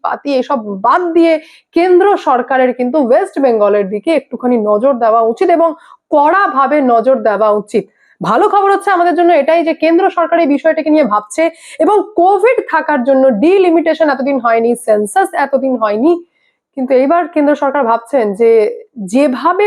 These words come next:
বর্ডার এরিয়াগুলোতে ঢুকতে পারা যাচ্ছে না এবং ঠিকঠাক করে কন্ট্রোল করা যাচ্ছে না, ল অ্যান্ড অর্ডার মেনটেন করা যাচ্ছে না, তো আমাদেরকে ভাবতে হবে, ডিলিমিটেশন করতে হবে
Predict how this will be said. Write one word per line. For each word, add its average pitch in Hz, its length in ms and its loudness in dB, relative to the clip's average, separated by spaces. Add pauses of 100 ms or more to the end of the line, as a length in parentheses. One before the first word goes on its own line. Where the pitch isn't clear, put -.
(160)
বর্ডার 254 320 2 (160)
এরিয়াগুলোতে 233 600 0 (140)
ঢুকতে - 420 -4 (120)
পারা 254 200 2 (120)
যাচ্ছে 214 400 -4
না 226 60 0 (100)
এবং 370 120 2 (140)
ঠিকঠাক 359 360 -2
করে 349 120 0 (120)
কন্ট্রোল 381 480 2 (120)
করা 285 220 0
যাচ্ছে 226 260 -4
না, 262 60 2 (360)
ল - 20 4 (100)
অ্যান্ড 381 200 0
অর্ডার 415 260 2
মেনটেন 370 360 4 (160)
করা 240 200 2
যাচ্ছে 190 320 -4
না, 262 80 2 (580)
তো 285 40 2 (200)
আমাদেরকে 302 520 0 (600)
ভাবতে 254 440 -6
হবে, 254 180 0 (440)
ডিলিমিটেশন 302 760 2 (160)
করতে 202 320 0
হবে 254 180 -2